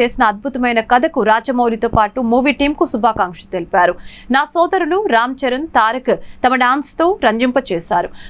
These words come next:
కోట్లాది మంది భారతీయులతో పాటు నేను సంబరాలు చేసుకుంటున్నానని" మంత్రి కేటీఆర్ ట్వీట్ చేశారు. హిండెన్బర్గ్ నివేదిక తర్వాత భారీగా షేర్ వాల్యూను కోల్పోయిన అదానీ గ్రూప్ తమ ప్రతిష్టతను పెంచుకునేందుకు ముందస్తుగా అప్పులను చెల్లిస్తోంది. తాజాగా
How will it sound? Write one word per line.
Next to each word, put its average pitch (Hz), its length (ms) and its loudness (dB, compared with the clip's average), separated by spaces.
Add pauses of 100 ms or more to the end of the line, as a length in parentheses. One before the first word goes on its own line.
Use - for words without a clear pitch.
కోట్లాది 277 400 4
మంది 240 240 0
భారతీయులతో 233 600 0
పాటు 214 440 0
నేను 247 360 2
సంబరాలు 226 560 2
చేసుకుంటున్నానని" 226 840 0
మంత్రి 240 300 -2
కేటీఆర్ 262 500 0
ట్వీట్ - 300 -4
చేశారు. 160 520 -2 (240)
హిండెన్బర్గ్ 311 480 0
నివేదిక 285 340 -4
తర్వాత 262 380 0
భారీగా 240 460 0
షేర్ 285 340 0
వాల్యూను 262 460 0
కోల్పోయిన 233 500 0
అదానీ 233 580 0
గ్రూప్ 269 320 -2
తమ 233 100 2
ప్రతిష్టతను 269 640 -2
పెంచుకునేందుకు 262 680 -2
ముందస్తుగా 233 640 2
అప్పులను 233 360 0
చెల్లిస్తోంది. 180 640 -6
తాజాగా 277 560 2